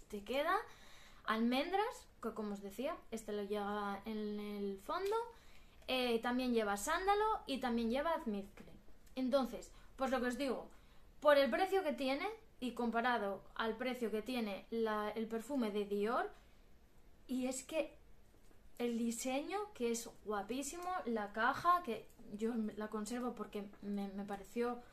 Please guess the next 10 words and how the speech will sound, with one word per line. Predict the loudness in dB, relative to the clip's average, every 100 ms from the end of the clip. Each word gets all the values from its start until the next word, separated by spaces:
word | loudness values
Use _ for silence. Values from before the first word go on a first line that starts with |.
| -14 -4
una | 0 0
caja | -2 -6
súper | -4 -4 -2 0
original, | 0 -2 -2 -2 0 2 0 -4 -14 -20 -20 -20 -20 -20 -8
eh, | -2 2 4 2
por | 2 0
el | 2
precio | 4 4 4 2 -2
que | -2 -2
tiene | 0 0 0